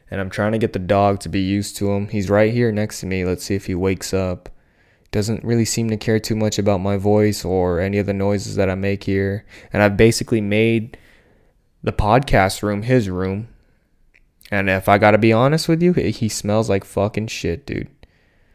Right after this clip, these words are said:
It, not necessarily him. Like, when he takes a shit, I kinda, like, wipe his bottom 'cause shit gets caught under it.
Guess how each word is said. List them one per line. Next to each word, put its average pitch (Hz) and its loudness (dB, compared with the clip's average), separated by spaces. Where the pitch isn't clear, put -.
It, - -4
not 139 -2
necessarily 131 4
him. 131 -2
Like, 113 2
when 120 2
he 135 0
takes 135 -2
a 120 0
shit, 135 0
I 110 -4
kinda, 123 2
like, 110 2
wipe 107 4
his 110 -2
bottom 101 2
'cause 95 -6
shit - -6
gets - -4
caught 110 0
under 110 2
it. 120 2